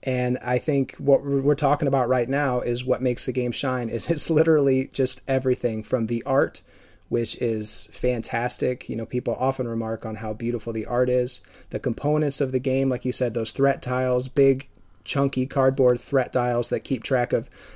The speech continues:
every player. We, I didn't mention this in the overview, but every player has their own personal threat value, which will determine whether or not they're bugging Sauron enough for him to send his minions out to fight you, ultimately.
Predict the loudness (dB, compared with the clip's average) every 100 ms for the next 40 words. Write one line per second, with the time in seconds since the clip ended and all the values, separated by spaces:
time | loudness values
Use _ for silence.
0 | -8 0 4 4 4 6 6 8 6 2
1 | 0 0 0 0 -2 -2 -4 -4 -2 2
2 | 2 0 -4 -4 -6 -12 -20 -20 -8 2
3 | 4 6 4 4 4 4 2 0 2 2
4 | 2 0 2 4 4 2 -2 -2 2 2
5 | 2 -2 -2 -2 -2 -6 -8 _ -20 _
6 | _ -20 -20 -12 0 0 4 4 4 2
7 | 0 2 2 2 0 2 2 2 0 -4
8 | -2 0 0 -2 -4 -2 2 2 2 0
9 | 0 0 0 -2 -2 -4 -6 -4 -2 -2
10 | -4 -4 -4 -4 0 2 2 -2 -4 -8
11 | -12 -4 0 0 -2 -8 -8 -4 -4 -4
12 | -8 -10 -14